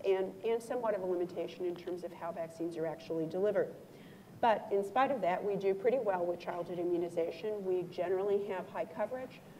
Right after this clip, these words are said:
uh, which we, um, have been able to sustain over the years in spite of all of the vaccine safety issues that have, have played out in the, in the public realm. So, um, when, now when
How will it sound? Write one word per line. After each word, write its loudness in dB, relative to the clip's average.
uh, 0
which 2
we, 4
um, -4
have -4
been 2
able 2
to -6
sustain 4
over 2
the 2
years 4
in -2
spite 0
of -4
all 0
of -4
the -4
vaccine -4
safety 2
issues -2
that -4
have, -8
have -10
played -2
out -4
in 0
the, -6
in 2
the -2
public -4
realm. -6
So, 2
um, -4
when, 6
now 4
when 4